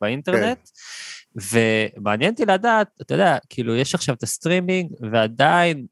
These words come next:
Speaker 1: אנשים לא מרוצים, האומנים לא מרוצים בעיקר, אה, יש את כל הסיפור עכשיו עם ניל יאנג וג'ו רוגן, לא משנה, אבל כאילו,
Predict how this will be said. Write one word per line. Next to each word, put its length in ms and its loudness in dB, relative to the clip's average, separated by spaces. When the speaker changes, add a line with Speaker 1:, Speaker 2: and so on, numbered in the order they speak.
Speaker 1:
אנשים 420 0
לא 120 4
מרוצים, 500 -2
האומנים 480 0
לא 120 4
מרוצים 500 -2
בעיקר, 540 0
אה, 360 -6
יש 200 -8
את 60 -6
כל 140 -2
הסיפור 340 -2
עכשיו 220 -6
עם 140 -2
ניל 140 -2
יאנג 340 2
וג'ו 280 -2
רוגן, 360 2
לא 120 -6
משנה, 300 0
אבל 260 2
כאילו, 360 0